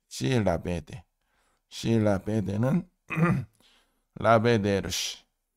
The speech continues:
원형은 라베데르시, 회개하다. 라베데르시,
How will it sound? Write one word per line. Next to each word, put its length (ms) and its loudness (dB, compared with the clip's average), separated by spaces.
원형은 520 2
라베데르시, 1000 -4
회개하다. 600 -4
라베데르시, 1000 0